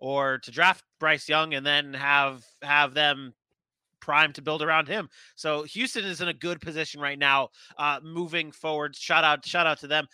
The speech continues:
Uh, one last question, and I just re-, and this can be real quick.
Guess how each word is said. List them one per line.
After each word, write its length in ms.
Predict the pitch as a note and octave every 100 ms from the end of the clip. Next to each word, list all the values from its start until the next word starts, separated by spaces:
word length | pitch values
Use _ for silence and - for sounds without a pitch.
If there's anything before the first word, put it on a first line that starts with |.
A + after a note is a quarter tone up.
| - -
Uh, 100 | E3+
one 180 | A3 D#4+
last 220 | D#4+ A3+
question, 280 | F3+ C#3+ A#2+
and 120 | C#3+
I 100 | D3+
just 280 | C#3 D#3 D3+
re-, 120 | F#3
and 120 | F#3+
this 120 | A3
can 100 | -
be 80 | F#3+
real 200 | D#3 D#3
quick. 280 | - C#3 A#2